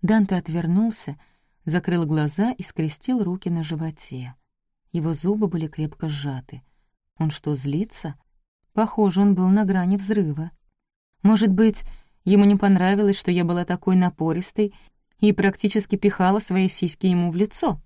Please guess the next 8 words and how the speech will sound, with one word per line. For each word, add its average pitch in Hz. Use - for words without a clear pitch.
Может, 175
он 170
предпочитает, 180
чтобы 165
его 170
женщины 170
были 165
скромны 156